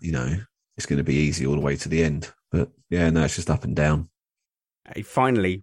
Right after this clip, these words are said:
Speaker 2: before we, before we let you back to that wonderful
Speaker 1: Dad
Speaker 2: little
Speaker 1: life.
Speaker 2: bouncing baby that we, we all but ripped out of your arms to get a chat with you today, Dan, uh, what are you gonna miss? What are you gonna miss about being in and around the F one circus?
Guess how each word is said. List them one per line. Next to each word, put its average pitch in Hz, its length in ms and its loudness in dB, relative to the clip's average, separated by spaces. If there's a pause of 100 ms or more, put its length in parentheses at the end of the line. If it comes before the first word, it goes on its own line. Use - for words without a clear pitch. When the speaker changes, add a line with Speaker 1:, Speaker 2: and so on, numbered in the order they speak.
Speaker 2:
before 131 260 2
we, 120 220 2
before 123 340 0
we 117 240 0 (280)
let 117 180 0
you 110 100 -4
back - 340 -2
to 92 360 2 (320)
that 98 200 0 (260)
wonderful 135 440 0
Speaker 1:
Dad 95 160 4
Speaker 2:
little 80 180 2
Speaker 1:
life. 101 240 2
Speaker 2:
bouncing 113 440 0
baby 82 380 0
that 104 80 0
we, 127 240 0
we 143 160 2
all 151 200 4
but 127 180 2
ripped 127 420 -4
out 110 100 2
of 110 100 -6
your 110 140 2
arms 85 320 2
to 95 80 -4
get 92 140 0
a 85 40 -6
chat - 240 -2
with 95 140 -4
you 85 140 -4
today, 82 380 -6
Dan, 78 300 -10 (360)
uh, 127 140 -2
what 143 280 2
are 156 60 -2
you 143 40 0
gonna 139 160 4
miss? - 420 0
What 127 120 2
are 131 40 -2
you 131 60 0
gonna 117 160 4
miss 104 280 2
about 95 240 0
being 92 280 4
in 95 140 2
and 90 100 2
around 82 280 2
the - 120 0
F 80 180 -4
one 73 180 0
circus? - 500 -6